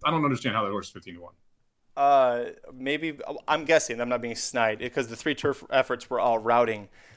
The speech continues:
Speaker 2: uh, and we're cutting back here. But they, I mean, Ben Cecil liked her enough to put her straight in the La Brea after those turf efforts.
Speaker 1: You know
Speaker 2: Um,
Speaker 1: what, uh, you know what Square Eddie's really good at?
Speaker 2: Turf sprinting.
Speaker 1: Correct, sir.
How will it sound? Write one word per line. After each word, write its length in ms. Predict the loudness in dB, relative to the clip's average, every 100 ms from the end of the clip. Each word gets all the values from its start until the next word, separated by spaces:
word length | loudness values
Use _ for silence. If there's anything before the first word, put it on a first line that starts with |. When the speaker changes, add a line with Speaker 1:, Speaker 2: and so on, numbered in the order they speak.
| _
Speaker 2:
uh, 160 | 2 2
and 120 | 2 -4
we're 60 |
cutting 320 | -2 -2 -2
back 300 | -2 -2 -2
here. 160 | -6 -12
But 160 | -6 -2
they, 180 | 2
I 80 | 4
mean, 240 | 4 2 2
Ben 160 | 2
Cecil 320 | 2 -2 2
liked 220 | 2 2 0
her 80 |
enough 220 | 2 2 2
to 100 | -2
put 200 | 0 0
her 60 |
straight 300 | -2 -2 -2
in 60 | -2
the 60 |
La 120 | -6 -6
Brea 260 | 0 2
after 480 | 2 0 -2 -2 -6
those 160 | -8 -6
turf 260 | -6 -6
efforts. 420 | -8 -8 -8 -10 -12 -12 -2
Speaker 1:
You 60 | 4
know 180 | 6
Speaker 2:
Um, 60 | 8
Speaker 1:
what, 240 | 4 2 0
uh, 180 | 2 2
you 120 | 4
know 60 | 4
what 100 | 4
Square 240 | 4 6
Eddie's 180 | 4 4
really 220 | 4 4
good 180 | 4 4
at? 280 | 2 0 -8 _ _ _ _ _ _
Speaker 2:
Turf 320 | -6 -4 -6 -14
sprinting. 500 | -16 -16 -16 -20 -20 _ -14 -2
Speaker 1:
Correct, 440 | 4 6 4 2
sir. 460 | 0 2 2 2